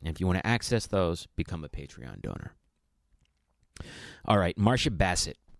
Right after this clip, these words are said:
I've known the name Marsha Bassett for many years, uh, but I was never really familiar with, with, with her stuff. I'd never met her. She's been in it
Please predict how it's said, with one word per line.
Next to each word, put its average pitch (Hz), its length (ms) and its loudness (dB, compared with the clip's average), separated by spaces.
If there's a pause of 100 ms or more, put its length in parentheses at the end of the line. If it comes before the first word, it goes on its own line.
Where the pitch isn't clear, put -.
(100)
I've 127 240 4
known 117 360 4
the 87 100 0
name 76 420 -4 (260)
Marsha 87 380 2
Bassett 80 400 -2
for 80 140 -6
many 80 220 -2
years, 73 500 -4 (320)
uh, 107 220 2
but - 140 10
I 131 80 2
was 143 200 2
never 151 240 2
really 139 180 4
familiar 117 460 2
with, 113 320 0
with, - 260 -2
with 104 180 0
her 104 140 2
stuff. - 480 -2 (640)
I'd 92 120 4
never 92 200 4
met 110 260 2
her. - 300 -6 (840)
She's 175 220 4
been 175 180 4
in 190 140 4
it 139 140 0